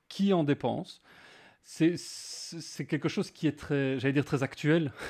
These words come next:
<laughs> euh, qui devrait être très actuel. Enfin,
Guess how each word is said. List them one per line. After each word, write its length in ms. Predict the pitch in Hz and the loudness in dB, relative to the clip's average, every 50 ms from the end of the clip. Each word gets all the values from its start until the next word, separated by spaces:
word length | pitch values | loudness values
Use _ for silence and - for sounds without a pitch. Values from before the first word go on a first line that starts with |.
| - | -6
<laughs> 800 | - 139 - - _ - - - - - - - - - - - | -6 -6 -8 -8 _ -20 -20 -20 -20 -20 -20 -20 -20 -20 -10 -4
euh, 1300 | 131 117 117 117 117 113 113 113 113 113 113 110 110 110 110 110 107 107 107 104 104 104 104 107 104 104 104 - - | 0 2 2 2 2 2 2 0 0 -2 -2 -2 -4 -4 -4 -4 -6 -6 -6 -8 -8 -8 -10 -10 -12 -14 -16 -18 -12
qui 120 | - 131 | -12 -8
devrait 400 | 107 127 139 139 131 151 147 143 147 _ | -4 -2 -2 0 2 2 0 0 -2 _
être 200 | 131 120 113 _ | -8 -8 -8 _
très 260 | - - 131 117 120 | -12 -10 -8 -8 -8
actuel. 340 | 120 - - 135 127 127 127 | -8 -10 -8 -10 -8 -8 -10
Enfin, 240 | 127 - 143 123 | -12 -14 -14 -14